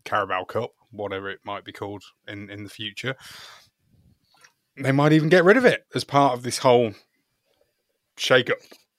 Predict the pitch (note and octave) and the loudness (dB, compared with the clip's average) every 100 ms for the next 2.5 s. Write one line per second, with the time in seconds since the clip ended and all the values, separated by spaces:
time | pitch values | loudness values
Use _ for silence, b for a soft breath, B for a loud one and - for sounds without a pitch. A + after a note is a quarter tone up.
0 | _ - - C3 A#2+ A#2 A2+ G#2 - A2+ | _ -16 -10 -8 -8 -6 -6 -8 -10 -10
1 | - - A#2 - - C3+ A2+ A2 G#2+ _ | -8 -6 -6 -6 -4 -4 -2 -4 -4 _
2 | _ A#2 A#2+ A2+ | _ -4 -4 -6